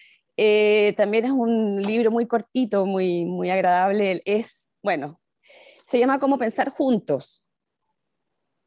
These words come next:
Ya, y ella lo viene diciendo desde la, de la termodinámica, y ella no es una, no es una chilena que haya tenido ese eslogan <laughs> a raíz del estallido social o de, ¿no? Porque en el fondo también ha sido como el cómo pensar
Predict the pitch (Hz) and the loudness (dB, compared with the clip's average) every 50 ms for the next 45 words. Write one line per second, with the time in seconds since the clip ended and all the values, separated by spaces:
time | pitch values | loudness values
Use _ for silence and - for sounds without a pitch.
0 | _ _ _ _ _ _ _ _ _ _ _ - - 208 214 214 214 214 202 202 | _ _ _ _ _ _ _ _ _ _ _ -6 -2 0 2 4 4 4 4 4
1 | 208 208 226 226 226 214 220 220 220 233 226 220 196 - - 247 233 233 233 226 | 4 4 4 4 2 2 2 2 0 0 -2 -4 -4 -4 -2 0 0 2 2 0
2 | 220 220 226 226 208 220 208 - - _ _ _ - 190 196 202 196 196 196 202 | 0 0 0 0 0 0 0 -2 -6 _ _ _ -4 -2 0 2 2 0 0 -2
3 | 196 208 202 202 196 202 208 226 233 208 180 165 - - 143 139 - - _ - | -2 -2 -2 -2 -2 -2 -2 -2 -2 0 -2 -2 -2 -4 -6 -8 -8 -12 _ -4
4 | - 214 202 202 202 214 208 202 190 190 196 208 196 185 185 185 170 - - 190 | -2 0 2 2 2 2 2 0 0 -2 -2 -2 -4 -4 -4 -4 -6 -8 -8 -6
5 | 185 180 190 175 170 175 165 - - 175 175 180 185 196 196 190 196 202 180 - | -6 -6 -4 -4 -6 -6 -6 -4 -2 0 2 2 2 2 0 0 -2 -2 -4 -4
6 | 165 156 156 170 170 175 180 175 170 165 165 170 151 165 190 - 170 175 - 175 | -4 -2 -2 0 0 0 0 -2 -2 -2 -2 -2 -2 -2 -4 -6 -8 -8 -4 -4
7 | 170 175 175 180 180 185 180 190 190 - _ - - - - - _ _ _ _ | -2 -2 0 0 -2 -2 -4 -4 -6 -10 _ -20 -20 -20 -20 -20 _ _ _ _
8 | _ _ _ _ _ _ _ _ _ _ - 262 349 349 - - 214 202 196 190 | _ _ _ _ _ _ _ _ _ _ -2 0 0 0 0 0 0 2 2 4
9 | 196 208 220 196 220 202 196 190 190 185 - 175 175 185 208 202 - 170 180 190 | 4 2 2 2 0 2 2 2 0 0 0 -2 0 0 0 0 0 0 -2 -2
10 | - - 190 226 226 226 233 240 240 233 226 214 202 208 208 185 185 185 190 190 | 0 0 2 4 4 4 6 4 4 4 4 2 2 2 2 2 4 4 4 4
11 | 190 190 190 190 185 185 180 175 175 180 190 180 202 196 196 214 247 214 190 190 | 4 4 4 2 2 2 2 0 0 -2 -2 -2 -2 -2 0 0 0 -2 -4 -8
12 | 185 - - 202 196 190 202 233 208 214 208 220 196 202 202 220 226 254 - - | -6 -6 -4 -4 -4 -4 -4 -4 -4 -4 -4 -4 -4 -4 -4 -4 -4 -6 -4 -2
13 | 262 240 233 226 220 196 190 190 196 190 - - 202 226 220 226 208 196 - 214 | 0 2 2 2 2 0 0 0 0 0 -2 -6 -6 -4 -4 -6 -6 -4 -4 -6
14 | 214 | -6